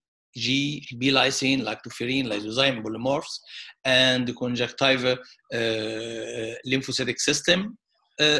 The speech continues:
and the anatomic defense mechanisms as well, including the eyelids and cilia,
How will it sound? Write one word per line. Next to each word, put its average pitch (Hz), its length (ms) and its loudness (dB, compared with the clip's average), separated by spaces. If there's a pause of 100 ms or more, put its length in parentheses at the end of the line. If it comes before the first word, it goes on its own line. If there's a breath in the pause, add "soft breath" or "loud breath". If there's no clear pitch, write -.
and 156 240 6
the - 100 2
anatomic 185 380 4 (1120)
defense 143 380 2
mechanisms 139 400 0
as 123 160 -4
well, 135 100 2
including 135 380 0
the 131 120 -2
eyelids 143 440 4
and 120 200 -6
cilia, 143 560 2